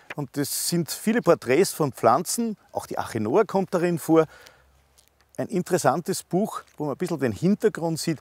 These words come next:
Sechzig verschiedene Sorten werden darin vorgestellt. Natürlich dürfen da die Erdäpfel nicht fehlen.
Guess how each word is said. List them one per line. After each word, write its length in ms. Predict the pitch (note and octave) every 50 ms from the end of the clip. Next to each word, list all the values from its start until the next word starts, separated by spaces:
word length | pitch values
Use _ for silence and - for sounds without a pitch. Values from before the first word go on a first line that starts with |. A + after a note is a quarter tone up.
| - - -
Sechzig 440 | - - G3 G#3+ - - - A3+ -
verschiedene 460 | - G3 F3 - F#3+ E3 F#3+ F3 D#3
Sorten 480 | C3+ - C3+ C3+ C#3 _ _ E3 D#3+ C3+ _ - - - _ _
werden 360 | C3 C#3+ D3 C#3+ E3 D3+ C3+ _
darin 320 | - B2+ A2+ C#3 B2+ A#2
vorgestellt. 520 | - - C3 C3+ D3+ D#3 - D3 B2 A2+ - - - _ -
Natürlich 400 | C3 - D#3 E3+ E3+ - - _ _ _ -
dürfen 240 | D#3+ - - D#3 C#3
da 80 | C3
die 160 | A2+ B2 -
Erdäpfel 360 | B2 D3+ F#3+ G3+ - - G#3+ G3
nicht 220 | F#3 F3 - -
fehlen. 300 | - E3+ D#3 D#3 E3